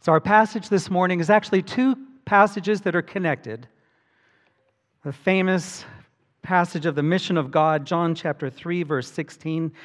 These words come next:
and then I'll read that post-resurrection passage, the Great Commission according to the Gospel of John.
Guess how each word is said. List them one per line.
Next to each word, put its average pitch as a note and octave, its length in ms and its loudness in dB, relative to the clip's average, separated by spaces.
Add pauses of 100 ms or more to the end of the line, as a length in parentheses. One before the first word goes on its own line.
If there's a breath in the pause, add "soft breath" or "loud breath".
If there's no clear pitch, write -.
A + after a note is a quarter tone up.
(140 loud breath)
and F3+ 140 2
then G#3+ 100 6
I'll G#3+ 80 6
read F3+ 220 -2
that D#3 180 0
post-resurrection E3+ 1400 -4
passage, C3 560 -8 (240 loud breath)
the D#3 100 -2
Great F3+ 320 0
Commission E3+ 460 -4
according D#3+ 400 -4
to D#3 320 -8
the B2+ 120 -8
Gospel C3+ 640 -4
of B2 180 -14 (340)
John. A#2 480 -10